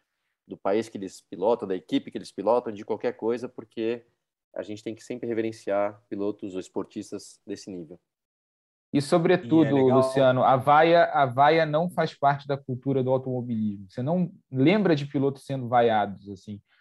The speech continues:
Speaker 2: na história. Mesmo quando o Prost tinha aquela rivalidade com o Senna aqui,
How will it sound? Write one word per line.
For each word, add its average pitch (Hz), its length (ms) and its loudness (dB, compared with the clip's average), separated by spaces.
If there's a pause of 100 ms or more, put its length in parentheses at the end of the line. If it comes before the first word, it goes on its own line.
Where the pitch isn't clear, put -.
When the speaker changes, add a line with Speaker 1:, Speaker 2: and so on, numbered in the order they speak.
(120)
Speaker 2:
na 123 140 2
história. 131 480 4
Mesmo 262 400 4
quando 226 220 4
o 226 60 0
Prost 185 440 4
tinha 185 180 -6
aquela 180 180 0
rivalidade 160 640 2
com 156 100 -6
o 139 40 -8
Senna 156 320 -4
aqui, 143 320 -4